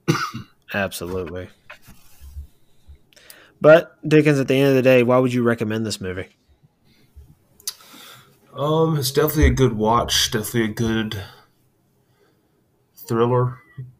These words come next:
Speaker 1: keeps you on the edge of your seat, and it gives you that element of surprise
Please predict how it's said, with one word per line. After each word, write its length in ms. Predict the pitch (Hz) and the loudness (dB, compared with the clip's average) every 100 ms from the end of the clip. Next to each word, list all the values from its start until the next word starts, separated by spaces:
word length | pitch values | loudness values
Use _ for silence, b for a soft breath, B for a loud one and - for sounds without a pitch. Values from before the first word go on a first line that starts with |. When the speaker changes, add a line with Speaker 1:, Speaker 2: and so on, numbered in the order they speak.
| _ | _
Speaker 1:
keeps 180 | 117 - | -14 -8
you 60 | 113 | -8
on 60 | |
the 120 | 101 | -4
edge 160 | 107 107 | -4 -4
of 60 | 104 | -6
your 80 | |
seat, 460 | 101 - 117 113 104 | -4 -2 -2 -4 -8
and 160 | 107 98 | -10 -10
it 40 | |
gives 240 | 101 104 107 | -10 -12 -10
you 120 | 107 | -8
that 60 | 98 | -4
element 320 | 101 104 104 | -4 -2 -4
of 80 | 101 | -6
surprise 800 | - - 104 101 101 98 - | -10 -12 -8 -6 -6 -6 -8